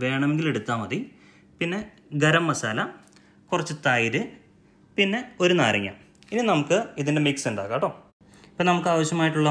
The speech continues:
മസാല, മസാലപ്പൊടികളെല്ലാം തന്നെ ഇതിനകത്ത് ഇട്ടിട്ടുണ്ട്. അതായത് മഞ്ഞൾപ്പൊടി, അ, അര ടീസ്പൂൺ മഞ്ഞൾപ്പൊടിയും അതുപോലെ തന്നെ രണ്ട് ടീസ്പൂൺ മുളക് പൊടി, പിന്നെ കളറിന് വേണ്ടിയിട്ട് കാശ്മീരി ചില്ലി, പിന്നെ കുരുമുളക് പൊടി കുറച്ച് ഇട്ടിട്ടുണ്ട്, പിന്നെ ഗരം മസാല ഒന്നര ടീസ്പൂൺ ഇട്ടിട്ടുണ്ട്. ഇനി തൈരും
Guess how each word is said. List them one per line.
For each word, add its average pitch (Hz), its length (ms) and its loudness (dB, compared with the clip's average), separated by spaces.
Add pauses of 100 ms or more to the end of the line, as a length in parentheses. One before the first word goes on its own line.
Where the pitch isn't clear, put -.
മസാല, 135 360 0 (240)
മസാലപ്പൊടികളെല്ലാം 135 840 0
തന്നെ 127 160 0
ഇതിനകത്ത് 113 240 -2
ഇട്ടിട്ടുണ്ട്. 101 380 -4
അതായത് 104 280 -2
മഞ്ഞൾപ്പൊടി, 123 480 0 (140)
അ, 113 140 -4
അര 120 120 -2
ടീസ്പൂൺ 135 320 -4
മഞ്ഞൾപ്പൊടിയും 107 500 -2
അതുപോലെ 110 220 -4
തന്നെ 107 140 -4
രണ്ട് 113 220 -4
ടീസ്പൂൺ 113 300 -4 (180)
മുളക് 104 260 0
പൊടി, 104 160 -2 (420)
പിന്നെ 147 240 2
കളറിന് 127 360 2
വേണ്ടിയിട്ട് 117 280 -4
കാശ്മീരി 110 500 -4
ചില്ലി, 110 200 -4 (440)
പിന്നെ 147 220 4 (180)
കുരുമുളക് 135 440 4
പൊടി 117 200 -2
കുറച്ച് 117 320 -4
ഇട്ടിട്ടുണ്ട്, 101 380 -4 (240)
പിന്നെ 151 240 4
ഗരം 127 240 2
മസാല 123 280 -2 (280)
ഒന്നര 123 240 -2
ടീസ്പൂൺ 104 300 -4
ഇട്ടിട്ടുണ്ട്. 95 300 -6 (440)
ഇനി 202 120 4 (140)
തൈരും 147 340 2